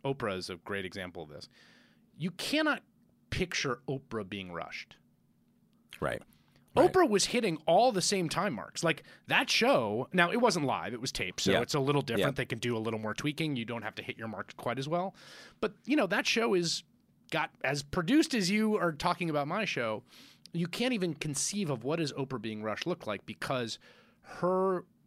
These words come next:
Speaker 1: ability to sort of be calm and in the moment while also being cognizant of the time.
Speaker 2: That's really the key, to be, to be kind of thinking on your feet and just to have, it's not po-, I mean, it is poise, but it's not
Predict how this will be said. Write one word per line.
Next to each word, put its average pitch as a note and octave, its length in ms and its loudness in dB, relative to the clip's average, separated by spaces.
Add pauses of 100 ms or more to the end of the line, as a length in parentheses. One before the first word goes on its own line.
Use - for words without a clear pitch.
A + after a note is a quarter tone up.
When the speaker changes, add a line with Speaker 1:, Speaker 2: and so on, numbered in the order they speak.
(200)
Speaker 1:
ability C3 640 -2
to - 140 -6
sort A2 260 -4
of F#2+ 140 -10
be B2 100 -4
calm D#3+ 400 -2
and C#3+ 80 0
in B2 80 -2
the A#2 80 -2
moment A#2+ 420 -2
while A2 180 0
also B2 340 -2
being G#2 200 -6
cognizant A2+ 500 -4
of F2+ 40 -10
the F#2+ 60 -8
time. G#2+ 480 -2
Speaker 2:
That's F3+ 280 2
really E3+ 220 6
the F#2+ 100 0
key, - 280 0
to - 100 -8
be, A2+ 200 0 (100)
to G#2 100 4
be G#2 320 2
kind G2 260 0
of E2+ 80 0
thinking B2 480 0
on G2+ 180 4
your F#2+ 120 4
feet D#2+ 480 0
and E2 160 -2
just F#2+ 440 0
to F#2+ 100 0
have, E2 600 0 (560)
it's - 160 -8
not C#3+ 240 0
po-, - 220 -4
I G2+ 60 -2
mean, C#2+ 160 -2 (140)
it E2+ 120 0
is G#2+ 180 4
poise, D#2 280 0
but F#2 100 -2
it's - 120 -6
not B2+ 140 -2